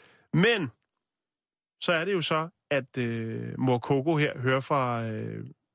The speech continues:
Angelia fra Fort Collins. Så jeg prøver, jeg har faktisk fundet to trøjer. Lad os mødes. Og hvor mødes man så,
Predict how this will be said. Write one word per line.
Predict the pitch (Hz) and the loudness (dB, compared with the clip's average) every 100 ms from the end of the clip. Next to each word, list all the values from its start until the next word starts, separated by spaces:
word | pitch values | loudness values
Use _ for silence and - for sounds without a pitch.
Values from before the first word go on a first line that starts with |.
| _ _ | _ _
Angelia | 127 123 127 139 | -4 0 4 4
fra | 156 - 123 | 2 0 0
Fort | 113 - 120 | -2 -4 -6
Collins. | - 127 139 151 | -2 0 0 -2
Så | - _ - - | -6 _ -20 -8
jeg | 139 | -4
prøver, | 202 185 | -2 0
jeg | 185 | 0
har | 175 - | 0 -2
faktisk | 180 202 - | -2 -4 -2
fundet | 190 214 | 0 0
to | - 233 | -2 -4
trøjer. | - 143 135 170 - _ _ _ _ | -2 0 0 0 -6 _ _ _ _
Lad | 165 175 | 2 2
os | - | 2
mødes. | 156 185 208 - - | 0 0 -4 -8 -4
Og | 165 | -2
hvor | 151 190 | 0 0
mødes | 170 156 170 | 0 0 0
man | 190 | -4
så, | 160 135 | -2 0